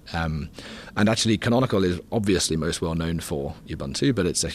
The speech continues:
it's actually a portfolio company of some forty or so products. Um, and so it's an interesting opportunity, both for us to see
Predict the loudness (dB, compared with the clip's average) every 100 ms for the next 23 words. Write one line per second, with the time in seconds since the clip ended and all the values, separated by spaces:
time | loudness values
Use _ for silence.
0 | -6 -4 -2 0 0 0 -2 2 2 2
1 | -2 -2 -2 -2 -2 0 -2 -4 -6 -8
2 | -4 -4 -2 -4 -2 -4 -2 -4 -6 -6
3 | -6 -6 -12 -8 -8 -4 -2 2 2 2
4 | 2 2 4 0 0 -2 0 0 2 0
5 | -2 -8 -4 2 2 0 -2 -2 0 0
6 | 2 2 2